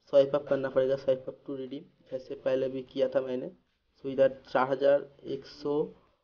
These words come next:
उनासी coin मांग रहा है, तो हम अब एक बार swipe अप कर लेते हैं।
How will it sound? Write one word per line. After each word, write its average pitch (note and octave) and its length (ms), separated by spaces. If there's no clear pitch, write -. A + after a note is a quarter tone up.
उनासी C#3 540
coin C#3+ 440
मांग C#3 120
रहा C3 200
है, C3+ 220
तो C#3 100
हम C3 260
अब B2+ 260
एक C3 120
बार C3 140
swipe C3+ 160
अप C#3 140
कर C#3 100
लेते C3 260
हैं। C#3 140